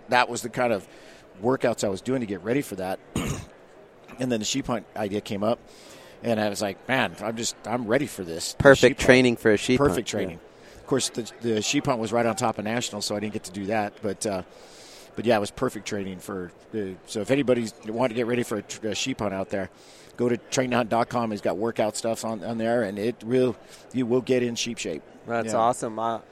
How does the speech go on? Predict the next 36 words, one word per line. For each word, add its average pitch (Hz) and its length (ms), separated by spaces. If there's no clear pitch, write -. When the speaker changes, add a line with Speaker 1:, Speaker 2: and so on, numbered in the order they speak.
Speaker 3:
uh, 107 260
speaking 151 420
of 123 100
Dall 123 220
sheep, 139 360
I 120 100
actually, 123 440
um, 110 220
booked 135 280
a 120 80
hunt 135 240
in 117 220
two 143 160
thousand 135 360
eighteen 131 420
in 127 100
the 113 60
Northwest 123 460
Territories 131 560
with 113 140
Arctic 117 260
Speaker 1:
Oh, 110 140
that 110 60
Speaker 3:
Red 123 260
for 110 160
Dall 113 220
sheep, - 200
Speaker 1:
No 120 200
Speaker 3:
so 113 100
Speaker 1:
way. 110 160
Speaker 3:
I'm, 113 60
Speaker 1:
That's 113 200
Speaker 3:
I'm 113 60
Speaker 1:
awesome. 113 100
Speaker 3:
excited, 110 500
yeah. 101 240